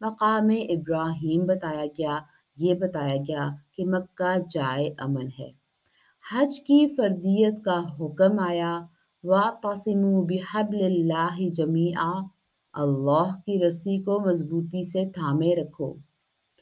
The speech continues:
यानी कुरान को पकड़ लो। खैर की दावत दो, भलाई का हुक्म दो और बुराई से रोको। इख्तिलाफात मत करो, क्योंकि तुम बेहतरीन उम्मत हो, तुम उम्मते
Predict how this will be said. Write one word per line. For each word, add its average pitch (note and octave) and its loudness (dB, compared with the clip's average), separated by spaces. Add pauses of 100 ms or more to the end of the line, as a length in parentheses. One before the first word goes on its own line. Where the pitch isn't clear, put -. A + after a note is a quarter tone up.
(340)
यानी D#3+ 2 (380)
कुरान D3+ 0
को D3+ -6 (160)
पकड़ C#3+ -2
लो। C3 -6 (460)
खैर A3+ 4
की C#4+ 4
दावत F#3+ 2
दो, F#3+ 2 (360)
भलाई F3 4
का A3 -2
हुक्म F#3 4
दो F3+ 4 (340)
और F3 2
बुराई D#3+ 0
से F3 2
रोको। C#3 -2 (480)
इख्तिलाफात E3+ 2
मत D3+ -2 (120)
करो, C3 -2 (400)
क्योंकि E3 0 (120)
तुम D#3 -2 (260)
बेहतरीन D#3 0
उम्मत C#3 0
हो, C#3 -4 (340)
तुम E3+ 2
उम्मते C#3+ 0